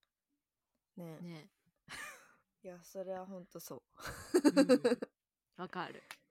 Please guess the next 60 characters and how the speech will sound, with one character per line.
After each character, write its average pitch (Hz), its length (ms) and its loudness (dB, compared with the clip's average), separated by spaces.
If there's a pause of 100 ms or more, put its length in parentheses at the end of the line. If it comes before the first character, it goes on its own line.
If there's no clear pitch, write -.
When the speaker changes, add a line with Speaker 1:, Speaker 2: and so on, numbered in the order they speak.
(220)
Speaker 1:
う 185 60 -6
ん。 156 380 -8 (1160)
い 185 40 -10
や、 196 180 -8
で 185 160 -8
も 170 140 -10
ほ 185 120 -8
ん 175 60 -10
と、 165 260 -6 (120)
ち - 60 -16
ょ - 20 -18
っ - 20 -20
と - 100 -14
ま 147 120 -10
た 180 100 -12
話 185 320 -10
そ 185 140 -4
れ 156 80 -4
ち - 80 -10
ゃ 135 40 -6
っ - 40 -10
た - 120 -14
け - 160 -12
ど。 - 140 -10
Speaker 2:
め 208 140 -2
っ - 100 -6
ち 320 60 -6
ゃ - 20 -2
そ 370 160 6
れ 302 100 8
た 233 180 -2
ね。 254 100 4
<laughs> 240 480 -2
戻 214 240 0
ろ 196 80 0
う、 - 20 -2
戻 156 280 2
ろ 175 60 -8
う。 170 60 -14 (320)
Speaker 1:
<laughs> - 240 -10
戻 240 280 6
ろ 240 40 4
う、 214 160 0
戻 190 200 2
ろ - 180 0
う。 180 40 -12
Speaker 2:
戻 - 0 -
ろ - 0 -
う、 - 0 -
戻 170 260 -6
ろ 170 80 -8 (1000)
う。 180 60 -8
Speaker 1:
ま 165 420 -10
あ、 - 60 -20 (160)
そ 190 240 -6
う 156 40 -10
ね。 202 320 -8 (800)
今 202 160 -14
年、 190 680 -8
チ - 140 -10